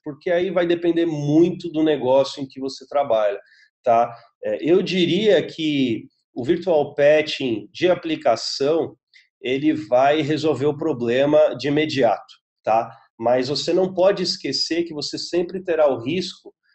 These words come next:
é, que a, a vulnerabilidade, ela existe lá naquela aplicação. Então, uma vez que você retira esse patch virtual, é, ou seja, esse appliance virtual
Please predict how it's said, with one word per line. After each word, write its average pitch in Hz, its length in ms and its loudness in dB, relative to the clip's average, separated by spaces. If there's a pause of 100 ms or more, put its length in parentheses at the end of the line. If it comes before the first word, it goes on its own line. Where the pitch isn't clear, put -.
(220)
é, 117 680 4
que - 100 -2
a, 165 300 0
a 135 80 0
vulnerabilidade, 160 880 4
ela 175 160 2
existe 170 560 -4
lá 127 180 4
naquela 117 300 0
aplicação. 107 640 -8
Então, 156 240 -6
uma 190 320 4
vez 190 400 0
que 214 100 -8
você 180 360 -6
retira 190 500 -4
esse - 260 -4
patch 139 360 0
virtual, 120 680 0 (360)
é, 107 140 -4
ou 127 140 -4
seja, 120 480 -2
esse 117 380 -2
appliance 139 720 -2
virtual 120 680 0